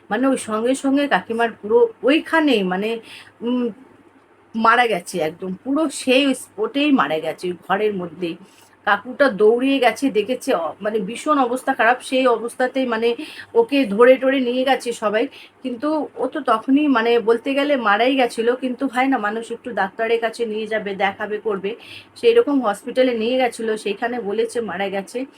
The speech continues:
মানে এত বিচ্ছিরি ব্যাপার হয়েছে সব, মানে, মানে বলার মতন ছিল না।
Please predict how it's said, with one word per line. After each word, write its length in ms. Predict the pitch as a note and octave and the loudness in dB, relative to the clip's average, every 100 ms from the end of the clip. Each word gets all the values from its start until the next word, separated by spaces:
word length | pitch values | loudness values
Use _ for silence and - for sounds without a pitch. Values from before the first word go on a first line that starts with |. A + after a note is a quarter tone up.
| - _ _ - | -20 _ _ -4
মানে 200 | A#3+ C4+ - | 0 0 0
এত 460 | A#3+ B3+ - _ F4+ | 2 2 0 _ 2
বিচ্ছিরি 760 | F#4+ B3 C4+ B3+ - - F4+ | 4 4 2 2 -6 2 4
ব্যাপার 400 | F#4 A#3+ B3+ C4 | 4 2 2 2
হয়েছে 520 | C4+ A#3+ A3+ A#3+ A#3+ | 4 2 2 -2 0
সব, 340 | C4 - B3 G#3 | -2 -4 -2 -2
মানে, 260 | A#3 A#3 B3+ B3+ G3 - | -2 -2 0 0 -2 -10
মানে 260 | A3+ A#3 | -4 -4
বলার 380 | A3+ G3 G#3+ A#3+ | -2 0 2 2
মতন 300 | B3 B3 C4+ | -2 -4 -4
ছিল 200 | B3+ A3 G#3 | -4 -4 -2
না। 160 | A3+ | -4